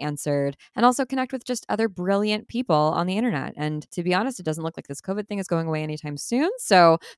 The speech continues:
the more internet friends, the better. We'd love to have you. I'll put the link below so that you can join. And as a heads up, the actual full replay of this Q and A is about an hour and twenty minutes long.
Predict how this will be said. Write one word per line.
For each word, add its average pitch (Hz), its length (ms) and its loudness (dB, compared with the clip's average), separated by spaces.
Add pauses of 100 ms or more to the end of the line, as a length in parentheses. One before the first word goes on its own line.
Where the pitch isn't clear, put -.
the 165 80 0
more 175 200 2
internet 202 360 -2
friends, 160 320 -4
the 156 80 -10
better. 143 360 -4
We'd 147 140 -8
love 135 100 -2
to 147 60 -8
have 151 200 -4
you. 151 180 -2
I'll - 120 -10
put 185 120 -6
the 170 80 -4
link 160 180 -2
below 143 400 0
so - 180 -12
that - 140 -10
you - 60 -20
can 139 140 -10
join. 147 420 -6 (500)
And 185 420 2 (100)
as 185 140 2
a 175 60 2
heads 160 220 -2
up, 185 260 4
the 175 260 -6 (220)
actual 180 460 -2
full 165 280 -2
replay 160 480 -2
of 156 280 0
this 151 140 -6
Q 151 200 -6
and 151 80 -6
A 151 260 -6
is 147 140 -6
about 151 340 -8
an 147 160 -10
hour 151 200 -2
and 170 120 -4
twenty 156 200 -4
minutes 151 280 -6
long. 156 300 -4